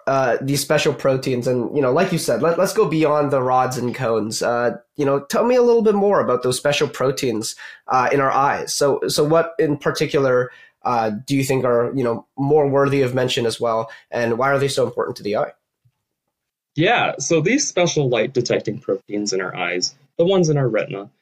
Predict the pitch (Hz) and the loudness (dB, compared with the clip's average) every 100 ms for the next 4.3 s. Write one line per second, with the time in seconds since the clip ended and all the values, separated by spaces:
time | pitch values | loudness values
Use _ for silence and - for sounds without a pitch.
0 | _ - 175 - 131 120 - _ - - | _ 0 0 0 -2 -2 -6 _ -10 -4
1 | 107 135 - 90 - - - _ _ - | -2 -2 -4 -4 -6 -10 -10 _ _ 0
2 | 170 143 226 151 131 110 110 107 104 - | 2 2 0 -2 -2 -2 0 -2 -2 -2
3 | 101 - 151 175 113 - 87 - - 95 | -4 -4 -4 -2 -2 0 -2 0 0 0
4 | 92 - | -2 -6